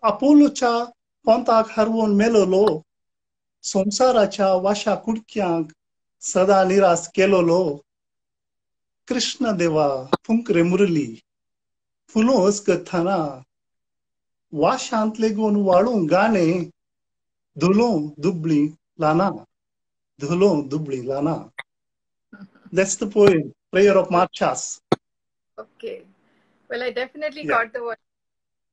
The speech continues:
Speaker 2: <laughs>
Speaker 1: Yeah.
Speaker 2: Right.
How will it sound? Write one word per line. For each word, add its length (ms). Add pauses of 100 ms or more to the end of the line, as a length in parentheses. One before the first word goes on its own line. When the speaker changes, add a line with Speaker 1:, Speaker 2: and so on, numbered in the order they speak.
Speaker 2:
<laughs> 840 (960)
Speaker 1:
Yeah. 120 (800)
Speaker 2:
Right. 480